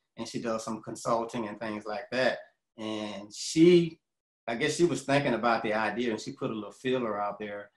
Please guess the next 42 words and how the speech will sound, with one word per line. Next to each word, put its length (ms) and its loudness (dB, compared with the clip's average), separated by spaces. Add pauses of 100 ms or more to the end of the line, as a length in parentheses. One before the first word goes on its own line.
(180)
and 100 -12
she 140 -12
got 240 -2 (100)
a, 120 -10 (180)
back 260 -4
a 40 -8
response 760 -4 (140)
from 280 -12
a 40 -8
lot 240 -4
of 80 -14
people 260 -6
saying 260 -8
they 80 -10
would 140 -12
be, 180 -16
they 100 -6
were 140 -8
interested 460 0 (300)
in 120 -8
this 140 -12
type 240 -10
of 160 -16
business. 460 -2
And 180 -16
so 200 -8
she 240 -4
approached 460 -2
me 260 2
and 80 -2
said, 240 -6
like, 120 -2
"Well, 140 -4
Dad, 300 2 (720)
have 120 -2
you 60 4
ever 140 6
thought 200 8
about, 300 6
like, 200 -2
reinventing 600 2
yourself 540 -8